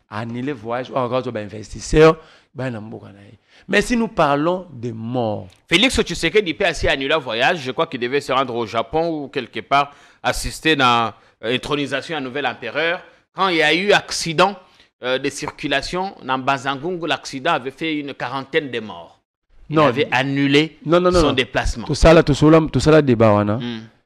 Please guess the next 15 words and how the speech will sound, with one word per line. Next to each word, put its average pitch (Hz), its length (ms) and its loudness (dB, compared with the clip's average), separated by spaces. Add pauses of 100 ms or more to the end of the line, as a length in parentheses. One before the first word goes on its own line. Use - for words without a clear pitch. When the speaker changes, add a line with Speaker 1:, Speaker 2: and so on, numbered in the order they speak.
(140)
Speaker 1:
Tshisekedi 135 420 -2
déjà 131 240 0
délégué 113 540 -2
ka, 135 260 -6 (720)
ba 120 140 -6
membre 127 360 -4
ya 104 100 -2
gouvernement, 104 520 -6
ba 120 100 -2
qui 110 120 -6
répété, 110 420 -10 (320)
quatre, - 220 -10
trois 185 260 4
jours 170 280 -4
avant. 107 300 -10